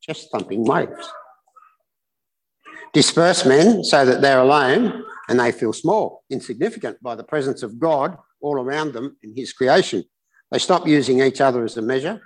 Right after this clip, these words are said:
to measure themselves against, and they become overwhelmed by the power and majesty of God's handiwork, even if they refuse to acknowledge God himself. You put one or two people out in the wilderness and they become overawed by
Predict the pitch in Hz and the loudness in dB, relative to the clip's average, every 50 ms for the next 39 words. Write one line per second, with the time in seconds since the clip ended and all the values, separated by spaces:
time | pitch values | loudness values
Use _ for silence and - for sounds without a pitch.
0 | _ _ - _ _ _ - 127 127 143 147 123 127 113 107 113 110 - - 131 | _ _ -20 _ _ _ -6 -2 0 0 0 0 -2 -6 -6 -6 -8 -4 -2 -2
1 | 131 117 120 120 104 131 156 156 - - 135 131 131 131 127 131 123 131 139 131 | -2 -2 -4 -4 -2 -2 -2 -2 -4 -6 -4 -2 -2 -2 -2 -2 -4 -4 -4 -6
2 | 135 143 143 143 117 120 123 135 151 151 135 131 135 156 180 160 135 127 127 123 | -4 -4 -4 -4 -4 -6 -6 -4 -4 -2 -4 -4 -4 -6 -6 -4 -2 -2 -2 -2
3 | 113 110 - - 139 143 147 143 131 131 156 160 _ _ _ _ _ _ _ - | -4 -10 -10 -6 -4 -4 -2 -2 -4 -4 -6 -10 _ _ _ _ _ _ _ -12
4 | 131 131 127 139 147 143 135 131 127 - - 131 127 123 107 123 - - 139 135 | -12 -10 -8 -8 -8 -8 -8 -10 -14 -12 -8 -6 -6 -6 -6 -8 -4 -2 0 0
5 | 131 - - 156 190 214 185 151 123 117 104 92 - _ _ _ _ _ _ _ | 0 -2 -2 0 0 2 2 2 0 0 -2 -6 -10 _ _ _ _ _ _ _
6 | - 156 180 175 156 151 143 135 - 135 139 139 131 123 123 113 - - 180 175 | -4 0 0 0 2 0 -4 -4 -4 -6 -4 -4 -4 -6 -8 -8 -2 2 2 4
7 | 151 135 123 - - 139 131 120 113 127 131 127 123 127 131 123 127 - - _ | 4 2 -2 -6 -4 -4 -4 -2 0 0 0 0 0 -2 -4 -8 -10 -16 -20 _
8 | - 120 120 117 101 110 113 101 - 165 180 - - - - _ _ _ _ _ | -4 -4 -4 -4 -2 -6 -6 -4 -2 -2 -2 -2 -2 -8 -20 _ _ _ _ _
9 | - - _ _ _ _ _ _ _ _ _ _ _ _ _ _ _ _ _ _ | -20 -20 _ _ _ _ _ _ _ _ _ _ _ _ _ _ _ _ _ _
10 | _ _ _ _ _ _ - - 127 - - 139 - 135 139 139 135 120 - - | _ _ _ _ _ _ -4 -4 -4 0 0 -4 -2 2 2 2 2 2 2 0
11 | 139 117 - - 147 135 123 127 131 131 123 - 110 110 107 120 147 160 147 123 | 0 0 0 -2 -4 -2 -2 -2 -2 -4 -4 -6 -8 -6 -2 -2 -2 0 0 -2
12 | 117 143 156 151 - - - 127 131 139 135 127 131 127 127 123 123 123 - 160 | -2 -4 -6 -8 -10 -12 -8 -6 -6 -6 -4 -6 -6 -8 -6 -8 -8 -4 -2 0
13 | 156 151 147 123 135 135 139 151 156 143 131 135 135 - 131 127 123 120 | 0 0 2 0 0 0 2 2 0 0 -2 -4 -4 -6 -6 -8 -8 -8